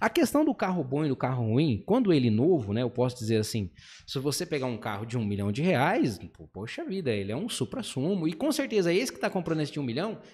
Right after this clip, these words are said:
ele vai ter um superior, que dois, três, dez, onze, doze milhões, e vai ser melhor. Então, a questão do, é, bom, melhor e ruim,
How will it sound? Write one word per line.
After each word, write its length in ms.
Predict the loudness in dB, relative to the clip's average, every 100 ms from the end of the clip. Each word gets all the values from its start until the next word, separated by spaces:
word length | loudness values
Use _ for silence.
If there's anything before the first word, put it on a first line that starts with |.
| -8
ele 140 | -6
vai 240 | -4 -6
ter 140 | -6 -6
um 100 | -6
superior, 560 | -8 -6 -4 -2 -2
que 140 | -4 -8
dois, 280 | -8 -6 -6
três, 260 | -8 -8 -8
dez, 380 | -8 -8 -6
onze, 200 | -4 -4
doze 240 | -2 -2 0
milhões, 320 | 0 0 -2 -8
e 80 |
vai 240 | -6 -4 -4
ser 200 | -4 -6
melhor. 360 | -4 -4 -6 -10 -20 -20 -16
Então, 160 | -8 -8
a 40 |
questão 460 | -4 -4 -4 -4 0
do, 340 | 2 4 2 -6 -20 -20 _ _ _
é, 180 | -8 -6
bom, 500 | -6 -4 2 2 2 2
melhor 440 | 4 6 6 4
e 40 |
ruim, 540 | 2 2 4 4 2